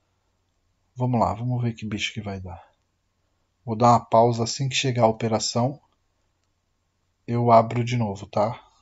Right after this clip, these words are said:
Faz um dez. Vamos lá, garotinho.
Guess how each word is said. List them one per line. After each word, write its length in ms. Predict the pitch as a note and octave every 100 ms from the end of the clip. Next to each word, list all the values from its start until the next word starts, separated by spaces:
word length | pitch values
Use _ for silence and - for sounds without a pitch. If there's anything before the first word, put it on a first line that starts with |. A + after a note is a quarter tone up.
| _ _ _ _ _ _ _ _ _ _ -
Faz 240 | - G#2+ A2
um 120 | A2+
dez. 560 | F#2 F2 - - - _ _ _ _ _ _ _ _ _ _ _ _ - - - _ _ _ _ _ _ _ _ _ _ _ _ _ _ _ _ - _ _ _ _ _ _ _ _ _ _ - -
Vamos 200 | D#3+ C#3+
lá, 140 | C3+
garotinho. 680 | C3 B2+ C3 - C#3+ C#3